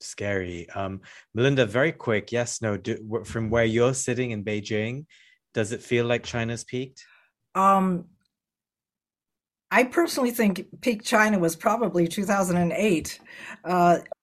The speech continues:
Speaker 1: Oh,
Speaker 2: for
Speaker 1: wow.
Speaker 2: me, for me, there's, there's been a dramatic difference between the Summer Olympics of two thousand and eight and the Winter Olympics of twenty twenty-two.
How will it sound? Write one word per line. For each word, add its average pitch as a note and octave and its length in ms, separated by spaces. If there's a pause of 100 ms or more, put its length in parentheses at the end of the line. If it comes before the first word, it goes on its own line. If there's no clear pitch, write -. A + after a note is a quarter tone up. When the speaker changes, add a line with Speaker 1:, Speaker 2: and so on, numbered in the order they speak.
(520)
Speaker 1:
Oh, B2+ 40
Speaker 2:
for A#3+ 80
Speaker 1:
wow. C4 240
Speaker 2:
me, A#3 140
for A3+ 200
me, C4 280
there's, G#3 340
there's F#3 240
been G3+ 160
a F#3 40
dramatic G3 460
difference F3 380
between F3 560
the D#3 80
Summer A3+ 320
Olympics D#3+ 480
of D3 100
two F3+ 140
thousand D#3 340
and C#3+ 180
eight D3 280
and D3+ 180
the C#3+ 60
Winter F3+ 300
Olympics C#3+ 580
of D3 140
twenty D3+ 280
twenty-two. C#3 720